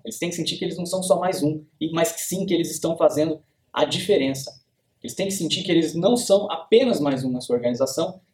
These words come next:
mas que são pessoas importantes que estão fazendo diferença. O segundo ponto que ele fala tá extremamente relacionado com o primeiro, que é a irrelevância. Então, no prim-, no primeiro a gente falou que a pessoa sente que ela não é importante. No segundo, ela sente que o trabalho que ela faz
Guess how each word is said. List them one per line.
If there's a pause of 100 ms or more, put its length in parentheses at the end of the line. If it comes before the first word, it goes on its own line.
mas
que
são
pessoas
importantes
que
estão
fazendo
diferença. (220)
O
segundo
ponto
que
ele
fala
tá
extremamente
relacionado (180)
com
o
primeiro,
que
é
a
irrelevância. (160)
Então,
no
prim-,
no
primeiro
a
gente
falou
que
a
pessoa
sente
que
ela
não
é
importante. (220)
No
segundo,
ela
sente
que
o
trabalho
que
ela
faz